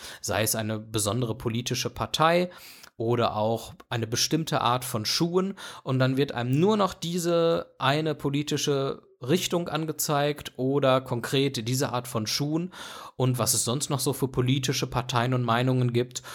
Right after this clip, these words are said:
oder was es noch so für Arten von Schuhen gibt,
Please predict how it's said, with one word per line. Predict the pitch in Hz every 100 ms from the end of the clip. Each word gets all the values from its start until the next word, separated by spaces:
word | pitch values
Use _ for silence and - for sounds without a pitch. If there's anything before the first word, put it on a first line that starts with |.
| -
oder | 120 113
was | 107 101
es | 107
noch | 135 139
so | -
für | 131 139 131 127
Arten | 120 131 135
von | - 127
Schuhen | - 131 131 127
gibt, | 123 -